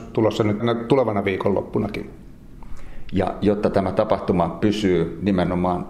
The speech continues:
Speaker 2: retro-sateenkaaren alla, niin tänne täytyy tulla vanhoilla pyörillä.
Speaker 1: Kyllä joo, siinä on, maailmalla järjestetään tämmöisiä oikeinkin suuria tuhansien ihmisten tapahtumia ja, ja, ja siellä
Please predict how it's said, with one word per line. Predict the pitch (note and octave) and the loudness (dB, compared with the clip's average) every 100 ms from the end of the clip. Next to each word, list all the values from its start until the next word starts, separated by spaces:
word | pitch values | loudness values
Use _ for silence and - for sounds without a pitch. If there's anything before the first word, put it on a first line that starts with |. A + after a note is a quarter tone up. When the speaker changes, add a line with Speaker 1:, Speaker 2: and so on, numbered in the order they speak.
| - | -2
Speaker 2:
retro-sateenkaaren | A2+ A2 F2 D#2+ - - - - - F#2+ F2+ E2+ E2 E2 E2+ | 0 0 0 -2 -4 -12 -18 -6 -2 0 0 0 0 0 2
alla, | G2 F2 E2+ | 0 0 -2
niin | D#2+ D#2+ - - | -2 -6 -6 -2
tänne | F#2 E2 | -2 0
täytyy | F#2 F2+ G2 | 0 2 2
tulla | A2+ G2+ F2 F2+ - - - - - | 4 2 2 -4 -10 -12 -14 -6 0
vanhoilla | A2 - F2+ | 0 2 0
pyörillä. | E2+ D#2 - - - - - - - - - - - - | 0 -2 -4 -10 -10 -8 -8 -8 -10 -14 -18 -20 -10 2
Speaker 1:
Kyllä | A3+ G3+ | 4 6
joo, | G3 C#3+ | 4 4
siinä | - D#3 D#3 | 4 4 4
on, | D3+ C#3+ | 4 2
maailmalla | C#3+ E3 C#3+ C3 B2 | 4 4 4 4 4
järjestetään | B2 A#2+ G#2+ A#2+ A2 G#2 | 4 2 2 2 2 2
tämmöisiä | A2+ G#2+ G#2 G2+ - - - - - | 2 4 2 2 -2 -12 -16 -16 -2
oikeinkin | - D3 C#3+ G#2+ A2+ | 2 4 4 2 2
suuria | - F#2+ F#2 G2 | 2 2 2 2
tuhansien | F#2+ - G#2+ G#2 G#2 F#2+ | 2 2 2 4 2 2
ihmisten | F#2 F2+ - F#2 | -2 -4 -4 -2
tapahtumia | F#2+ - F#2 - F2+ E2+ E2+ | 0 0 -2 -2 -2 -2 -2
ja, | F2 F2+ | -2 -2
ja, | G2 F2+ | -2 -2
ja | F2+ | 0
siellä | A2+ G#2 | 2 2